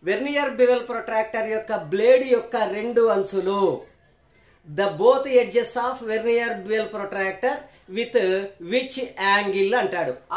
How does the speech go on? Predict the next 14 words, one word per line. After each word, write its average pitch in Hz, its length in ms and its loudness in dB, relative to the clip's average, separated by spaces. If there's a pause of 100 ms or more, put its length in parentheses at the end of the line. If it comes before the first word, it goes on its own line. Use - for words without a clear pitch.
(100)
ఆప్షన్స్ 262 420 -8 (100)
కూడా 240 220 -4
నేనే 226 320 2
ఇస్తున్నాను. 185 500 -8 (580)
థర్టీ 226 280 -8 (100)
degrees, 254 340 -6 (500)
ఫార్టీ 202 380 -4
ఫైవ్ 214 200 0
degrees, 240 360 -6 (1040)
ఫార్టీ 233 420 -6
ఫైవ్ 240 200 -2
degrees, 240 360 -6 (420)
సిక్స్టీ 196 360 -8
degrees, 247 360 -6